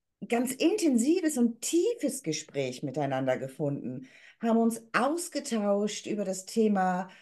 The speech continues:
Sichtbarkeit, so sind wir reingekommen,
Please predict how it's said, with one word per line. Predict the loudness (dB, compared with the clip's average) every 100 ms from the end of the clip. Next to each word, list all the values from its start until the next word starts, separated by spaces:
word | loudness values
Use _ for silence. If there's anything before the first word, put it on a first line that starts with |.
| -16 -4
Sichtbarkeit, | -2 2 2 2 -4 -2 0 0 0 0
so | -2
sind | 0 0 2
wir | 2
reingekommen, | 2 0 0 -2 0 2 4 4 0